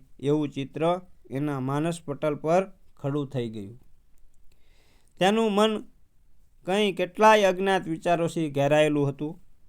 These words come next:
ધીરે ધીરે રાત સંધ્યા, ધીરે ધીરે રાત સંધ્યા પર ભરડો લઈ રહી હતી અને જેમ જેમ અંધકાર વધતો જતો હતો, તેમ તેમ બસ સ્ટેન્ડની, એટલે કે સ્ટેન્ડ પરની ચહલપહલ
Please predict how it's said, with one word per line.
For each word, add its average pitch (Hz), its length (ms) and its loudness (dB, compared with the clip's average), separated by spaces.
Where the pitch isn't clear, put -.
ધીરે 160 240 -4
ધીરે 143 280 -4
રાત 139 340 -4
સંધ્યા, 147 560 0
ધીરે 143 220 -2
ધીરે 143 300 -2
રાત 147 360 0
સંધ્યા 143 500 0
પર 139 300 -4
ભરડો 143 340 -2
લઈ 156 220 2
રહી 156 220 0
હતી 156 340 -10
અને 131 300 -6
જેમ 180 280 0
જેમ 170 220 0
અંધકાર 143 580 -4
વધતો 135 400 -4
જતો 151 300 -2
હતો, 175 400 -2
તેમ 147 220 -6
તેમ 147 320 -2
બસ 156 160 0
સ્ટેન્ડની, 143 640 -6
એટલે 123 200 -10
કે 127 140 -10
સ્ટેન્ડ 190 420 -2
પરની 143 380 -4
ચહલપહલ 135 640 -2